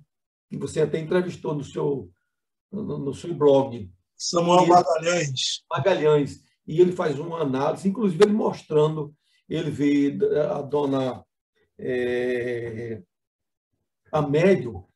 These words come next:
Speaker 1: praticamente, vamos dizer assim, ela sentada na cadeirinha de, de balanço, de palhinha, e daqui um pedaço de T V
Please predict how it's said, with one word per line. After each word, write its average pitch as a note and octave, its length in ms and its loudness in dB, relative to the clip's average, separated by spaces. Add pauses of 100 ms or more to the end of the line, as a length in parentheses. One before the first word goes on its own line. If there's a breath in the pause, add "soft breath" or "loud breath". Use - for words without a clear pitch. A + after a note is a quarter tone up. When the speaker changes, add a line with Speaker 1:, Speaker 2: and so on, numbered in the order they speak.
(180)
Speaker 1:
praticamente, F3+ 680 0
vamos F3 200 4
dizer C3+ 140 -8
assim, D#3 200 -8 (260)
ela E3 160 0
sentada E3 400 -2
na D3+ 60 -8
cadeirinha D3 460 0
de, C#3 200 -2
de C3+ 160 -8
balanço, C#3+ 720 2
de C#3+ 100 -10
palhinha, D#3+ 680 0 (460)
e D3+ 80 -6
daqui E3+ 240 0
um F#3 60 -2
pedaço - 280 -4
de F#3+ 100 4
T D#3 80 -4
V F3 280 -4